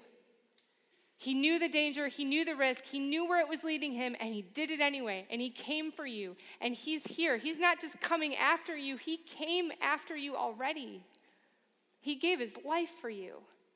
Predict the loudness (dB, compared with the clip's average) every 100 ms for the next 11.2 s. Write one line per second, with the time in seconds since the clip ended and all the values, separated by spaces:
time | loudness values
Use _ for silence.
0 | _ _ _ _ _ _ _ _ _ _
1 | -8 0 0 0 -4 -4 -6 -8 -2 0
2 | 2 -2 -8 -20 -20 -20 _ _ -10 -8
3 | -12 -6 -4 -4 -6 -8 -12 -20 _ _
4 | -8 -8 -8 -4 -2 -2 -4 -10 -14 -16
5 | -16 _ _ _ _ _ _ _ _ _
6 | _ _ _ _ _ _ _ _ _ -20
7 | _ _ -8 -4 -4 -2 -2 -2 -6 -2
8 | -2 -2 -4 -6 -6 -12 -16 -2 -2 -2
9 | -6 -6 -4 -4 -6 -10 -14 -20 _ _
10 | _ -10 -2 -2 -2 -4 -8 -12 -14 -16
11 | -20 -20